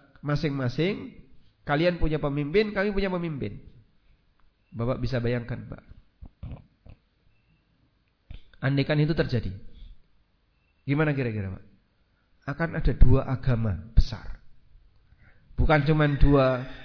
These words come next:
kerajaan, tapi dua agama. Namun walhamdulillah,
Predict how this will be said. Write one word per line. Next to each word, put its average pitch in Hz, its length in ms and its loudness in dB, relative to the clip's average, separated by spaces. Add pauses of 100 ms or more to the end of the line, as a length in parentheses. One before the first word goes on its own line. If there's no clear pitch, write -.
(580)
kerajaan, 151 720 0
tapi 180 160 2
dua 160 240 6 (800)
agama. 110 480 -4 (1700)
Namun 160 280 0
walhamdulillah, 143 680 2